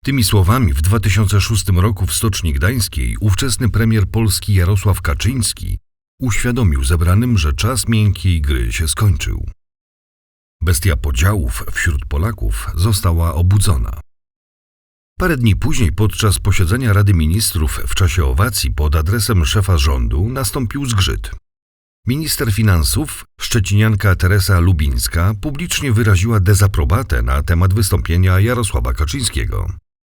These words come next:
krytykując go za niepatriotyczne dzielenie polskiego społeczeństwa. Przyzwoitość tej kobiety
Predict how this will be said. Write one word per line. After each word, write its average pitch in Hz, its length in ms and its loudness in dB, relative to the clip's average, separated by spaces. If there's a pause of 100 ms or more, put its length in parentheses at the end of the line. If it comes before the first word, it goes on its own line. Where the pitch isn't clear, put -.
(300)
krytykując 107 680 0
go 87 160 2
za 85 220 2
niepatriotyczne 107 1040 0
dzielenie 92 400 2
polskiego 87 520 -2
społeczeństwa. 73 840 -2 (720)
Przyzwoitość 113 840 0
tej 90 220 2
kobiety - 580 -2